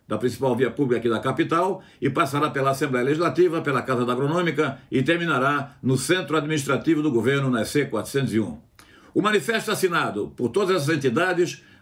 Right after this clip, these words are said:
mais de trinta em Santa Catarina, enfatiza a defesa da saúde de todos os catarinenses, mas também preza pela manutenção dos empregos. Apela por mudanças nos critérios do decreto governamental,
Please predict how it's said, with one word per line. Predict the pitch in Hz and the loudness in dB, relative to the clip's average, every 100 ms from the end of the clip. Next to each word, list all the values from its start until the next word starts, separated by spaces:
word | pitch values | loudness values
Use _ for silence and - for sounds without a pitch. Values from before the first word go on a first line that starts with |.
| _ | _
mais | - 143 | 0 2
de | 135 | 0
trinta | 135 185 | 0 0
em | 139 | 0
Santa | 127 | -2
Catarina, | 123 110 113 175 165 139 - - | -2 0 0 0 -2 -4 -10 -2
enfatiza | 143 143 139 180 165 165 | 0 0 2 2 2 -2
a | 147 | -2
defesa | 139 131 - 202 180 | 0 -2 0 -2 0
da | 165 | -2
saúde | 139 139 196 165 | 0 2 2 2
de | 143 | -2
todos | 123 220 196 | 2 0 0
os | |
catarinenses, | 160 180 175 156 151 113 - - | -2 0 0 0 -2 -4 -8 -4
mas | 127 139 | -2 0
também | 180 143 147 160 - - _ _ _ | 0 0 0 -2 -10 -20 _ _ _
preza | 165 190 175 175 | 0 2 0 -2
pela | - 156 131 | 0 0 0
manutenção | 180 190 160 160 139 165 | 0 -2 -4 -4 -2 -2
dos | 143 | 0
empregos. | 131 123 104 80 - _ - - - | 0 2 -2 -4 -14 _ -20 -20 -6
Apela | 110 - 175 180 | -6 0 0 0
por | 160 156 | 0 0
mudanças | 147 120 175 175 160 135 | 0 2 2 2 0 0
nos | 135 | 0
critérios | - 127 151 165 160 131 | -2 0 0 0 0 0
do | 110 120 | 2 2
decreto | 127 127 160 139 | 2 0 -2 0
governamental, | 131 131 127 117 160 170 - | 0 0 0 0 0 0 -2